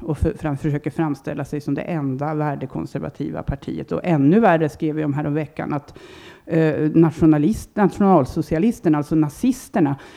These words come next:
försöker locka kristna att gå med i demonstrationståg under Stockholm Pride. Alltså, man försöker hitta den här typen av s-, verkligen oheliga allianser.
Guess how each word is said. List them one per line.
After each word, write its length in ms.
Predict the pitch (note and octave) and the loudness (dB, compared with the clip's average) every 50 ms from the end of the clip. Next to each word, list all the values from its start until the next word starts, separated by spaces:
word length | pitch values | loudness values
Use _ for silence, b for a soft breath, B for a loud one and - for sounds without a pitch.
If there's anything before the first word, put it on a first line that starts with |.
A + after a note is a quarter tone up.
| B B B | B B B
försöker 460 | - - F#3 - F#3+ F3 E3 - E3+ | -2 -2 0 2 2 0 0 0 -2
locka 400 | E3+ F3+ E3 - - - - D#3 | 0 0 0 -2 -2 -6 -6 -6
kristna 640 | - - - F#3+ F3 - - - - - A3 A#3 - | -6 -4 -4 -4 -4 -4 -6 -12 -4 0 0 0 2
att 200 | - F3 - - | 0 -4 -4 -2
gå 120 | - F3+ | -2 0
med 280 | D#3+ D#3+ D#3 D3+ D#3 D#3 | 2 2 2 2 0 0
i 100 | - D3+ | -2 -4
demonstrationståg 1080 | D3+ D#3 D3+ D3+ C#3+ C#3+ - D3+ C#3 - F3 D#3+ D#3 D#3 - - - G3 G3+ G3 F3 E3 | -2 0 -2 -2 -2 -2 -4 -6 -4 -2 -2 -2 -2 -2 -6 -4 0 2 4 4 4 2
under 220 | E3 D#3+ D#3 D#3 | 2 0 0 0
Stockholm 440 | C#3+ - - D3 C#3 - - C#3+ C#3 | -2 -4 -6 -6 -6 -4 -4 -6 -4
Pride. 560 | - - - A#3+ A#3 F#3+ - - D2+ - - | -6 -2 -2 0 0 0 -4 -6 -8 -8 -8
Alltså, 200 | - - - E3+ | -8 -6 -6 -6
man 240 | E3+ - F3+ E3+ D#3+ | -4 0 0 0 0
försöker 520 | D#3 - E3+ - - G#3 A#3 A3+ A#3 A3+ F3 | 0 -4 -6 -2 0 0 0 0 -2 -4 -4
hitta 380 | - - F#3 - _ - F#3+ | -2 -4 -6 -6 _ -4 -2
den 100 | F#3 E3 | 0 0
här 100 | D#3 D3 | 0 -2
typen 360 | - - D#3+ D3 - D#3+ D3+ | -2 -2 -4 -2 -2 -2 -2
av 240 | D3+ D#3 D#3+ - - - | -2 -2 -4 -6 -10 -12
s-, 300 | - - - - - - | -14 -20 -20 -20 -20 -14
verkligen 720 | - F3+ G3 F3+ - C3+ - - - B3+ A3+ F3 E3 D#3 E3 | -4 0 0 0 0 -2 -6 -4 -2 0 0 2 2 0 0
oheliga 560 | F3 D#3+ D3+ - D#3+ D#3 C#3+ C#3+ C#3+ D3 C#3 | 0 0 -2 -2 -2 -2 -2 -4 -4 -4 -4
allianser. 540 | C#3 C#3+ D3+ - - - - - - - | -4 -4 -4 -4 -6 -10 -14 -12 -12 -14